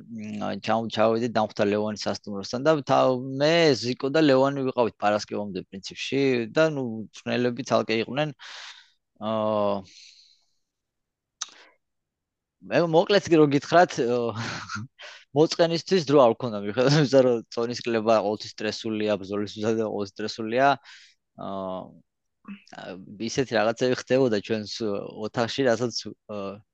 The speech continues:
ზოგჯერ ვერ ვასწრებდი, ზოგი-, ზოგის გადაღებაც კიდე არ შეიძლებოდა, რა. ხო, და, მ, აა,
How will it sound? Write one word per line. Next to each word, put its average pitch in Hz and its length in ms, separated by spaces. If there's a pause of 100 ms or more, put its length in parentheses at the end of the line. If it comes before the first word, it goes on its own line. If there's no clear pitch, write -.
(180)
ზოგჯერ 120 280
ვერ 110 160
ვასწრებდი, 123 480
ზოგი-, 120 360
ზოგის 117 260
გადაღებაც 120 540
კიდე 127 180
არ 107 160
შეიძლებოდა, 107 600
რა. 107 140 (960)
ხო, 110 320 (100)
და, 101 180 (1300)
მ, 110 340
აა, 101 360